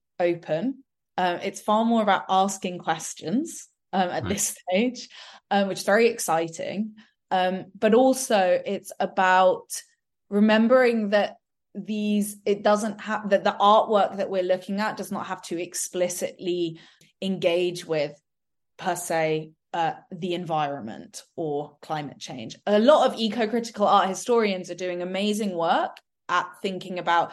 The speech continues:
Speaker 1: environment, environments, um, you know, in, in this period or earlier or later. Um, I'm personally more interested in thinking more about how art plays into perceptions at the time in early sixteenth century
Speaker 2: Mm-hmm.
Speaker 1: Italy,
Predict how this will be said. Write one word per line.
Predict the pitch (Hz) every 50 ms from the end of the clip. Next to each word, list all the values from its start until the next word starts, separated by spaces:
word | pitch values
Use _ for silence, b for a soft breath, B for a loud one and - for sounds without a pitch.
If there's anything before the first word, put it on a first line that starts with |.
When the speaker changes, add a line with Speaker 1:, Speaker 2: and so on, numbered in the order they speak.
| B B B B
Speaker 1:
environment, | - 196 202 220 233 233 220 196 196 196 185 185 185 - - _ -
environments, | 202 226 208 202 196 190 180 170 165 160 160 - - - - - - -
um, | 160 165 165 165 175 202
you | 202 170
know, | 156 143 151 156 - -
in, | 180 175 160 -
in | - 165 165 160
this | 175 262 254 -
period | - 262 247 240 240 226 220 226 226 208 214 - -
or | - 175 160 - -
earlier | 190 202 196 196 196 196 190 185 165 143
or | 139 156
later. | 180 202 214 214 202 208 208 196 185 185 185 B B B B B B _ _ -
Um, | 196 196 196 196 202 -
I'm | 214 247 247 254 254 247 220 240
personally | - - - 233 233 233 233 233 - 220 208 202 190
more | 185 180 175 175
interested | 175 170 180 - 185 170 170 - - 180 165 160 - -
in | 170 165 160
thinking | 165 165 165 165 160 160 165 160 160 160 160 160 B B B B B _
more | - 190 180 180 180 175 175
about | 170 180 175 165 156 - -
how | - - - 185 170 170 - -
art | - 180 170 165 147 - - - -
plays | - 170 175 180 165 170
into | - 170 170 170 165 - - 190 175 165 165 160 _ _
perceptions | - 185 160 - - - 160 - - - - - 175 151 156 156 160 160 156 - - _ -
at | - -
the | - 165
time | - - - 165 156 156 156 165 175
in | 160 -
early | - 170 170 170 165 160
sixteenth | 160 - - - - 170 160 160
century | - 175 175 - - 220 208
Speaker 2:
Mm-hmm. | 175 220 208
Speaker 1:
Italy, | - - 196 180 180 180 -